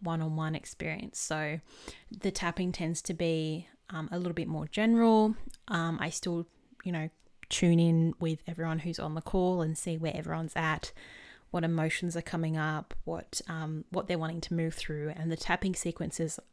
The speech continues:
are slightly less focused, but still very effective. And it's kind of like a mishmash of what everyone is feeling.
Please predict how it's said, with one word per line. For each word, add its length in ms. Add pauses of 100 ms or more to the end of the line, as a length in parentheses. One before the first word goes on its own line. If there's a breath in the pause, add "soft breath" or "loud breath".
are 360 (400 loud breath)
slightly 380
less 260
focused, 560
but 240
still 300
very 240
effective. 500
And 140
it's 260
kind 220
of 40
like 160
a 40
mishmash 640
of 120
what 120
everyone 340
is 160
feeling. 460